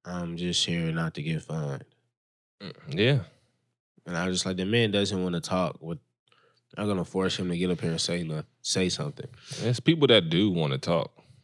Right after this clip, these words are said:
Speaker 2: Like, I, why not talk to them?
Speaker 1: I don't care if she's the biggest tennis player in the world. It doesn't mean she's obligated to talk to the media. Like, to me, athletes are only obligated to talk, well, not to talk. Athletes are only obligated to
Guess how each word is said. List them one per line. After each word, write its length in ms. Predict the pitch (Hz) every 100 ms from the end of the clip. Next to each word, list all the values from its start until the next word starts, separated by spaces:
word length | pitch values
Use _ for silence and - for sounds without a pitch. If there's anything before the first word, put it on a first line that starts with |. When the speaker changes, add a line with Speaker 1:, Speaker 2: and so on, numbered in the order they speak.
| -
Speaker 2:
Like, 140 | - 80
I, 160 | 92
why 220 | 85 95
not 240 | 101 92 76
talk 260 | 101 90 -
to 100 | 82
them? 340 | 98 92 - - - _ _ _ _ _ - - - -
Speaker 1:
I 80 | 104
don't 140 | 127 117
care 160 | 120
if 80 | 120
she's 120 | 107
the 80 | 87
biggest 320 | 85 87 82
tennis 440 | - 82 78 78 - _ -
player 220 | 85 78
in 60 |
the 80 | 78
world. 340 | 73 71 69 - _ _ _ _ _ - _ _
It 60 | 92
doesn't 200 | 101 92
mean 100 | 92
she's 160 | 90 80
obligated 460 | 90 90 87 80 -
to 60 |
talk 120 | 87
to 120 | - 76
the 60 |
media. 440 | 165 95 90 80 - - - _
Like, 380 | 78 80 - -
to 140 | -
me, 380 | 139 165 165 - _ -
athletes 480 | 131 131 139 127 110
are 80 | 107
only 260 | 117 113
obligated 540 | 107 104 110 104 101 90
to 80 |
talk, 420 | 85 107 101 92 _ _ _ _ _ _ -
well, 320 | 127 120 120 - _ _
not 200 | 107 104
to 80 | 82
talk. 360 | 95 85 80 - -
Athletes 400 | 139 139 139 120
are 40 |
only 180 | 113 104
obligated 540 | 101 98 95 95 92
to 380 | - 98 92 85